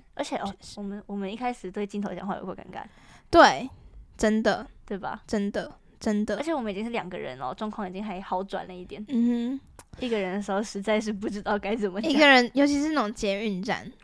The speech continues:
Speaker 1: 对，然后又不能大声讲话。
Speaker 2: 对，又不能，<laughs> 啊哈哈哈哈，这样子，
Speaker 1: <laughs> 对，对，对，对。
Speaker 2: 又不行。
Speaker 1: 超好笑。
Speaker 2: <laughs>
Speaker 1: OK，
Speaker 2: 对。
Speaker 1: 这是拍 vlog 的，叫什么，心得吗？
Speaker 2: 心得，对，对，对。没有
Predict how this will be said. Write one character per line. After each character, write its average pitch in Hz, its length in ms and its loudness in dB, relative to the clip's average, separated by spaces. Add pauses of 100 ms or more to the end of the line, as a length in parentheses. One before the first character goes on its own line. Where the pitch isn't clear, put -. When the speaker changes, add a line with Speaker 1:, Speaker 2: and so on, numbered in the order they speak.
(100)
Speaker 1:
对， 285 340 -6
然 - 440 -12
后 294 140 -2
又 330 80 2
不 320 120 0
能 294 100 0
大 302 120 4
声 277 160 -2
讲 214 200 0
话。 226 280 0 (580)
Speaker 2:
对， 247 360 2
又 330 120 4
不 403 100 4
能， 370 120 8
<laughs> 339 40 12
啊 392 40 8
哈 523 1300 6
哈 - 0 -
哈 330 60 0
哈， 330 60 0 (120)
这 427 60 -2
样 359 140 0
子， 330 100 -6
Speaker 1:
<laughs> - 0 -
对， 254 80 -8
对， - 20 -8
对， 311 60 -4
对。 - 120 -18
Speaker 2:
又 285 80 -2
不 285 140 0
行。 254 340 -2 (120)
Speaker 1:
超 233 160 -2
好 240 240 -4
笑。 - 300 -4 (260)
Speaker 2:
<laughs> 403 320 -6
Speaker 1:
OK， 214 100 -14
Speaker 2:
对。 170 280 -8
Speaker 1:
这 220 120 -6
是 220 140 -2
拍 208 260 -2
vlog 196 300 -2
的， 190 260 -10 (360)
叫 185 120 -6
什 196 120 -10
么， - 80 -18
心 196 260 -6
得 202 100 -10 (100)
吗？ 208 80 -12
Speaker 2:
心 233 220 -4
得， - 320 -10
对， 180 120 -6
对， 147 160 -8
对。 - 160 -12
没 247 100 -2
有 440 80 -4